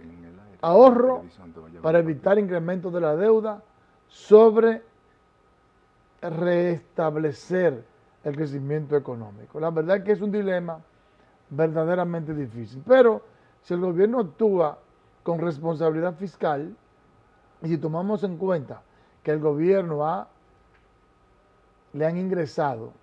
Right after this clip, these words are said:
Speaker 2: más de lo presupuestado, entonces por lo menos, entiendo yo, debió de haber invertido los veintiséis mil millones de pesos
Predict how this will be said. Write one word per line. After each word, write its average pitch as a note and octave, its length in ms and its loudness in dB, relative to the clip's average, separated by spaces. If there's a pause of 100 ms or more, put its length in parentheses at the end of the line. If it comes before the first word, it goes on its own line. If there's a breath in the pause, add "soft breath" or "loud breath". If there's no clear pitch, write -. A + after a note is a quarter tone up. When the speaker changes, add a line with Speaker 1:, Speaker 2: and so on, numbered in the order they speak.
(400)
Speaker 2:
más D3 420 -8
de E3+ 80 -4
lo E3+ 120 -4
presupuestado, D3 840 -8 (340 soft breath)
entonces D#3 440 -4
por D3+ 240 -4
lo D3+ 120 -2
menos, D3 540 -8
entiendo C3+ 380 -8
yo, C#3+ 260 -6 (640 soft breath)
debió E3+ 480 0
de E3+ 80 0
haber D#3 400 -2 (440)
invertido D#3+ 920 0 (300)
los D3 280 -2
veintiséis C#3 680 -6
mil E3 240 -8
millones D#3 420 -8
de D3 80 -2
pesos C3 500 -4